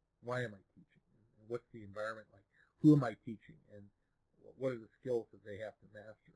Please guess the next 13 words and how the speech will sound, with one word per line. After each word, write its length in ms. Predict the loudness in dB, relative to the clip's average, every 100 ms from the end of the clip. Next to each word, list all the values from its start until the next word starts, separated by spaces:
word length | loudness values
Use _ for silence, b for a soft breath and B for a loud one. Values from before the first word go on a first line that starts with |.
| _ -18
And 100 | -16
that, 120 | -16 _ _ _ _ _ _ _ _ _ _ -18
um, 280 | -14 -14 -18 -20 _ 0
where 160 | 2
are 100 | 4
they 140 | 0 -6 6
starting 320 | 10 10 8 6
from? 260 | 4 4
Where 120 | -2
do 60 | -6
they 120 | -6
have 180 | -4
to 60 | -6